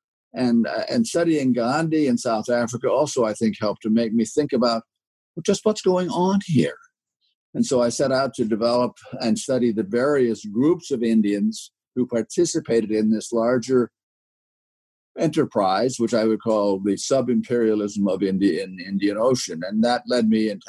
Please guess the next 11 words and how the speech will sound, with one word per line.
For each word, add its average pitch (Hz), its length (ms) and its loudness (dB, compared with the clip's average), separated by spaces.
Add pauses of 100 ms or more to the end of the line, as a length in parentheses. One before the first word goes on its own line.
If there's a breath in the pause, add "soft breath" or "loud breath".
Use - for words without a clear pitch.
I, 110 100 2 (120)
in 113 80 2
this 120 180 2
book, 127 240 2
I 107 60 2
have 98 140 -4
chapters 104 520 0
on, 98 300 -4 (500)
uh, 90 320 0 (260)
the, 90 380 2
uh, 78 180 -4